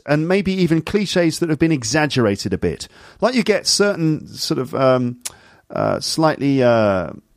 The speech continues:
uh, what's the word, contrived T V show ideas. Like, for example, uh, cooking, but in a different environment. Like cooking in school or cooking in the jungle. And Alan's ideas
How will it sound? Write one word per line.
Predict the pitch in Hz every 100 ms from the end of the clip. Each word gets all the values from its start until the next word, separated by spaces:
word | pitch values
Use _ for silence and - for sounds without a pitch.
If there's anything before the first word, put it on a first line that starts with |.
| -
uh, | 104 101 90
what's | 120
the | -
word, | 120 -
contrived | 156 143 - 175 180 160 123 - -
T | - 139
V | 131
show | 123 131 107
ideas. | 107 98 113 98 82 80 - _ - _
Like, | - 120 -
for | 127
example, | 120 113 110 - 104 101 98 92
uh, | 92 90 - -
cooking, | 262 - 202 127 107 85 - -
but | 143
in | 147
a | 135
different | 160 - 139
environment. | 123 123 113 107 90 82 - - -
Like | 180
cooking | - 262 220
in | 185 185
school | - 233 208 127 98
or | 98
cooking | - 208 185
in | 190
the |
jungle. | 143 - 190 113 90 78 - - - - -
And | 190 185 170 - -
Alan's | 208 190 156 165
ideas | 143 156 156 117